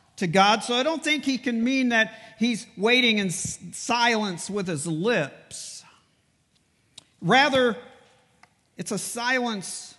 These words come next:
of the heart. It's a stillness of the spirit. Rather than crying out for fear, David is determined to keep his eyes on God and refuse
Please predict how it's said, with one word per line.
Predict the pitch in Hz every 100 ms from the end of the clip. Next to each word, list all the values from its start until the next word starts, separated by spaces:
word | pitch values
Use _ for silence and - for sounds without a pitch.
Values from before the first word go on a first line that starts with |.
| _
of | 196
the | 185
heart. | 165 190 190 151 - - - - _ _ _ _ _ _ _ _ _ -
It's | 175
a | 214
stillness | 180 - - - 294 262 214 190 185
of | 220 185
the |
spirit. | 185 - - 247 254 214 147 - - _ _ _ _
Rather | 185 254 269 247
than | 226 190 - -
crying | - 254 269 254 240
out | 240 247 240
for | - 202
fear, | - 269 254
David | 208 233 277 233 220 170 -
is | 214 202 196 - _ _ _
determined | 208 214 - 262 269 240 214
to | 196
keep | 196 254 233
his | 208
eyes | 226 240 233 208 190
on | 202 196 180
God | 214 208 185 139 127 135 - _ _ _ _ _ _ -
and | 185 196
refuse | 208 - - 254 262 247 208